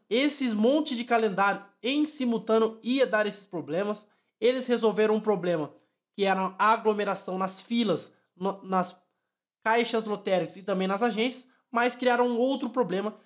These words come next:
que é a enorme lentidão no aplicativo e a instabilidade que ninguém consegue realizar nenhuma operação. Ou seja, tiraram as filas, algo que eles realizaram corretamente,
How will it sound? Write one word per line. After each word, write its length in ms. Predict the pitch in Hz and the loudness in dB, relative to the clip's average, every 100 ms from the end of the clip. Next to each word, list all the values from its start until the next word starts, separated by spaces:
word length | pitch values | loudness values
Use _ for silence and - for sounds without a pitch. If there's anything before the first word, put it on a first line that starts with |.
| _ _ _ | _ _ _
que 120 | 220 | 0
é 120 | 214 | 2
a 240 | - 208 190 | 0 -4 -2
enorme 540 | 208 208 233 302 285 | -2 2 4 4 4
lentidão 560 | 269 262 254 220 190 220 | 0 -2 -4 -4 -2 0
no 80 | 208 | 0
aplicativo 720 | 190 208 190 190 240 247 247 | -4 -4 -4 -2 -4 -4 -6
e 140 | 226 | 0
a 60 | 226 | 2
instabilidade 640 | 240 240 220 208 185 196 - | 2 -2 -2 0 0 -2 -4
que 80 | |
ninguém 400 | 202 214 202 269 | -8 -6 -4 -4
consegue 540 | 262 247 226 226 233 214 | -2 -6 -2 0 0 0
realizar 440 | 208 208 180 214 | -2 -2 0 -2
nenhuma 300 | 202 208 214 | -2 -4 -2
operação. 640 | 208 214 208 - 151 135 - | -2 -2 -4 -6 -10 -10 -6
Ou 160 | 190 | -6
seja, 420 | 196 170 151 127 - _ _ _ _ _ _ _ | -6 -4 -4 -6 -16 _ _ _ _ _ _ _
tiraram 380 | 180 196 233 226 | 0 2 4 2
as 160 | 220 - | 0 -4
filas, 500 | 214 240 262 - _ | -4 -2 -4 -8 _
algo 400 | - 208 233 214 | 0 4 4 0
que 100 | 220 | -4
eles 140 | 180 - | -6 -4
realizaram 520 | 175 156 175 165 147 - _ _ | -4 0 0 0 -6 -16 _ _
corretamente, 800 | - 240 214 226 208 254 - - | 2 4 2 0 -2 -4 -6 -14